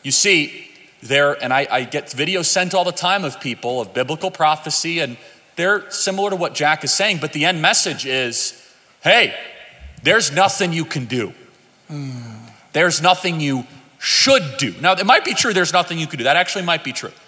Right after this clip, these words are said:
Speaker 1: But there's nothing you should do.
Speaker 2: Hmm.
Speaker 1: And they use eschatology as an excuse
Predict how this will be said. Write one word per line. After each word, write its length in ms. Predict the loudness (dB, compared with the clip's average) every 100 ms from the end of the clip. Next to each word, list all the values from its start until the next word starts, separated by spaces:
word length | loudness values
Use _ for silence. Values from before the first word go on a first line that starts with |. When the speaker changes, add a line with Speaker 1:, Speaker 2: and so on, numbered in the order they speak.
| -20 -20 -4
Speaker 1:
But 100 | -2
there's 180 | 0 0
nothing 300 | 0 0 -2
you 100 | -2
should 380 | -2 -2 -2 -2
do. 160 | -8 -12 -16 -20 -20 _ _ _ -10
Speaker 2:
Hmm. 100 | -6 0
Speaker 1:
And 440 | 4 4 2 -2 -10 -18 -20 -20 _ _ -20 -20 -20 -18 -18 -18 -20
they 220 | -2 2 2
use 420 | 2 0 0 -2
eschatology 1300 | 0 2 0 -2 0 2 4 2 -4 -6 -8 -10 -14 _ -20 _ _ _
as 180 | -2 0
an 100 | 0
excuse 1300 | 0 2 4 2 2 2 2 0 -2 0 -2 -10